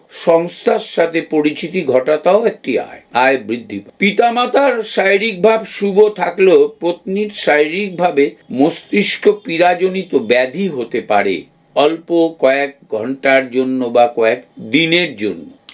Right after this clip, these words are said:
আপনি কোষ্ঠীকাঠিন্য এবং পাকস্থলীজনিত ব্যাধি থেকে সাবধানে থাকবেন। রোজ সকালবেলা উঠে আপনার হৃত-, হৃত কার্যের জন্য, আপনার শুভ কার্যের জন্য যেন সাফল্য পান,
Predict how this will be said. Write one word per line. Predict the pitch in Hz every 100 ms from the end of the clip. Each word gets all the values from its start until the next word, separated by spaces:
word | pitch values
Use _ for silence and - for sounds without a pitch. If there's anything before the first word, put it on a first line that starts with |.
| _
আপনি | - 147 214 220 196 -
কোষ্ঠীকাঠিন্য | 175 175 - 202 208 165 - 214 202 202 196 - _
এবং | 175 208 202 -
পাকস্থলীজনিত | 147 156 - 208 - 226 240 240 220 202 196
ব্যাধি | 165 143 143 180
থেকে | 190 175 175
সাবধানে | - 165 147 135 139 123
থাকবেন। | 107 85 80 - - -
রোজ | 117 175 208 208
সকালবেলা | - - - 143 - 156 165 165 165 160
উঠে | 143 151 139 98 95 _
আপনার | - 123 190 190 196 196 _ _ _
হৃত-, | - 110 151 175 - -
হৃত | 135 -
কার্যের | 220 185 175 156 156 220 175
জন্য, | 139 98 80 69 -
আপনার | 110 156 170
শুভ | 170 - 190 185 226
কার্যের | 220 156 151 151 202 170
জন্য | 139 120 98 98
যেন | 139 165
সাফল্য | - 156 143 208 208 196 170
পান, | 131 120